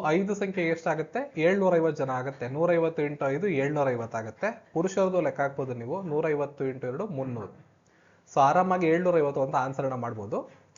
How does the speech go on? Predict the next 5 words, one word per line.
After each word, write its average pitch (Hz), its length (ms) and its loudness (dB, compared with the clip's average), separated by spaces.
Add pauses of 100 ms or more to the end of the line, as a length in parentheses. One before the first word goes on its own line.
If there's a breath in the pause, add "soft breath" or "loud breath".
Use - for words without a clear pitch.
ಇದು 160 180 -4
ಈಸಿ 196 320 6
ಮೆಥಡ್. 131 560 -4 (340 soft breath)
ಟೆಕ್ನಿಕಲಿ 226 500 0
ಬಿಡಿಸ್ಬೇಕಾದ್ರೆ 170 920 -6